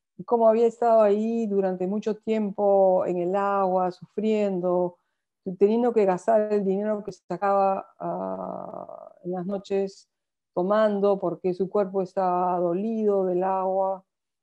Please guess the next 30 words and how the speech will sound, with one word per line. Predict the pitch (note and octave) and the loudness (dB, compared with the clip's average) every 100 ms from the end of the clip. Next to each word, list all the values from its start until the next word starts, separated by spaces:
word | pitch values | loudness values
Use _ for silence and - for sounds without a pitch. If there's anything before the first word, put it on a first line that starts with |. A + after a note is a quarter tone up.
| _ | _
cómo | - G3+ G3+ | -8 -4 -2
se | G3 F3 | 0 -2
enamoró | - F3+ F3 F#3 G3+ A#3 | -2 -2 0 2 6 6
de | A3+ | 6
una | G#3+ G#3 | 2 0
chica, | C4+ - G#3 C4 - _ _ _ _ _ _ _ | -4 -2 -2 -2 -8 _ _ _ _ _ _ _
y | G#3 G3+ G3 | -6 -4 -2
cómo | G#3 A#3 A#3 A3+ G#3+ G3+ | 0 2 4 6 6 6
la | G3 | 4
chica | G3 A3+ A#3 | 0 -2 0
esa | A3+ A3+ A3 - | 4 4 4 0
no | F3+ G#3 | -6 -6
quiso | G#3 A3 A#3 G#3+ - _ _ | -6 -4 -2 -2 -8 _ _
partir | F3+ F3 - A3+ G3+ | -4 -4 -6 -8 -4
con | F#3+ F#3 | -2 -2
él | G#3 G#3+ | -2 -4
porque | G#3 F3+ E3+ F3 E3+ E3+ E3+ E3+ F3+ F#3 _ _ _ - | -4 -6 -6 -6 -4 -4 -4 -6 -10 -14 _ _ _ -4
ella | G3+ G3 | -2 -2
tenía | F#3 F#3 G3 F#3 | -2 -4 -4 -2
una | F#3 G3 F3+ | -2 -4 -2
deuda. | F3+ E3+ D#3 D3 C#3 _ _ _ _ _ _ _ _ _ _ _ - | -2 -2 -4 -10 -14 _ _ _ _ _ _ _ _ _ _ _ -12
Entonces, | F3+ G#3+ A3 A3+ - _ - | -4 -4 -2 -6 -10 _ -12
ahí | - - G#3 D4 | -8 -2 -2 0
empezamos | D#4+ A3+ G#3+ C4 D4 | 0 0 -2 2 2
a | B3+ A3+ | 4 2
interesarnos | G3+ G3 F#3+ F#3 B3+ C4+ | 2 0 0 -2 -2 -2
más | B3 C4 C4 | -2 -2 -2
ya | A3+ A#3+ C4 B3+ | 2 4 4 0
en | G3+ G3 | -2 -2
el, | F#3+ F3+ F3+ F3 E3+ | -2 0 0 -2 -4